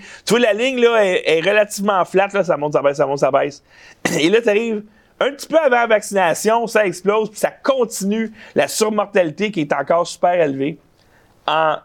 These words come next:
Autriche. Bravo, les Autrichiens, gang de Mongols. Là, je suis allé voir un pays. Euh, on va aller voir, par exemple, bon, l'Australie, puis tout ça. Je me prends des chiffres.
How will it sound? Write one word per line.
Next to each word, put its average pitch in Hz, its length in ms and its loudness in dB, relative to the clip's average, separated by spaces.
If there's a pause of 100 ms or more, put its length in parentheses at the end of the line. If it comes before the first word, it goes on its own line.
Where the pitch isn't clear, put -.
(100)
Autriche. 160 680 -2
Bravo, 139 540 0
les 143 280 0
Autrichiens, 151 680 -2
gang 147 380 -2
de 147 140 2
Mongols. 139 720 0 (1400)
Là, 185 140 4
je 196 80 -4
suis 202 80 2
allé 190 140 6
voir 202 360 2
un 190 80 0
pays. 196 520 -2 (520)
Euh, 135 320 2
on 135 120 2
va 160 100 4
aller 170 140 0
voir, 208 280 2
par 180 100 2
exemple, 160 360 -2
bon, 147 140 2
l'Australie, 165 760 -2
puis 165 160 -4
tout - 60 -10
ça. 165 380 0
Je 147 120 -2
me 139 140 -2
prends 190 220 -2
des 160 200 -2
chiffres. 202 400 -2